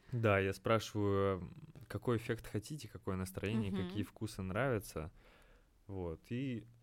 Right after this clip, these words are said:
Speaker 1: индивидуально уже под каждого человека подбираю чай.
Speaker 2: Это вау, это просто, это вот прям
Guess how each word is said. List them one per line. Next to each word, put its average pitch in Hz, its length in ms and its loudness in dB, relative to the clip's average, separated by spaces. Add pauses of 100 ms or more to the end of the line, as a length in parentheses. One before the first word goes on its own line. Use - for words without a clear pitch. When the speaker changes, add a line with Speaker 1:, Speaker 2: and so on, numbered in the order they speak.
(160)
Speaker 1:
индивидуально 104 640 0
уже 92 220 -4
под - 180 -8
каждого 90 360 -4
человека 87 920 -6 (100)
подбираю 87 420 -2
чай. 95 360 -4 (440)
Speaker 2:
Это - 240 -10
вау, 165 420 -8
это - 180 -10
просто, 165 380 -10
это 160 120 -12
вот 160 180 -10
прям - 280 -10